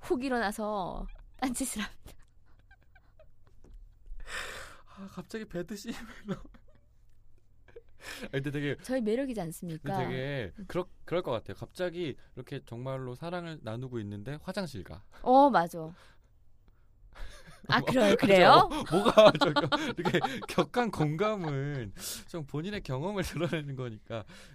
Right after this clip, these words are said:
Speaker 2: 예, 그래요.
Speaker 1: 막 이제 몸에 대하여서 막 좋아하시려고 하는데 갑자기 뭐 물을 마시러 간다거나
Speaker 2: <laughs>
Speaker 1: 갑자기 핸드폰 충전을 한다거나 요런 거 정말 깹니다.
Speaker 2: 깨는 정도가 아니죠.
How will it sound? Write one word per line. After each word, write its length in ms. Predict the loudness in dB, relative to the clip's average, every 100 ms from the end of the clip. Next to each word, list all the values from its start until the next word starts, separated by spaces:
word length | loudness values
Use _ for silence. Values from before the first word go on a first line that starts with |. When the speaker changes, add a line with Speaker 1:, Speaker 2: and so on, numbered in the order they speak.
| -16
Speaker 2:
예, 140 | -16 -16
그래요. 220 | -16 -16 -4
Speaker 1:
막 240 | -2 -2
이제 200 | -4 -6 -4
몸에 340 | -4 -4 -4
대하여서 440 | -2 -2 -2 -2 2
막 260 | 2 2
좋아하시려고 760 | 0 0 2 0 -2 -4 -4 0
하는데 580 | 0 0 -4 -2 -2 0
갑자기 420 | -2 -2 -2 -2
뭐 120 | -2
물을 320 | -2 0 0 2
마시러 320 | 0 0 0
간다거나 960 | 2 10 10 12 6 4 2 0 -4 -8
Speaker 2:
<laughs> 180 | -16 -20 -20 -20 -20 -20 -20 -20 -20 -20 -20 -20 -20 -20 -20 -20 -20 -20 -20 -20 -6
Speaker 1:
갑자기 380 | -4 0 0 0
핸드폰 420 | 0 0 0 -2
충전을 420 | 0 0 2 2
한다거나 880 | 0 0 0 -2 -2 -2 -2 -2 -6 -10 -18 -18 -10 -2
요런 560 | 0 2 2 0 -2
거 120 | -2
정말 260 | -4 -6 -8
깹니다. 840 | -6 -4 -4 -6 -10 -10 -12 -16 -10
Speaker 2:
깨는 220 | -8 -6
정도가 320 | -8 -10 -8
아니죠. 280 | -8 -10 -14